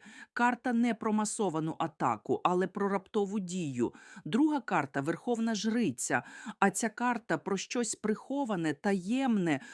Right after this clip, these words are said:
Тут щось недоговорене, щось готується в тиші.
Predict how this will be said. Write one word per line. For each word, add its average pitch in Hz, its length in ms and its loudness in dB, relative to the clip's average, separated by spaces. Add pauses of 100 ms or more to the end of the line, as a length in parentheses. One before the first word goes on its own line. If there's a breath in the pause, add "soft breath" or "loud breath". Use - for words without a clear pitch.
(180 loud breath)
Тут 285 220 2
щось - 380 -2
недоговорене, 226 1000 0
щось 240 320 -2
готується 220 640 -2
в 196 120 -4
тиші. 233 600 0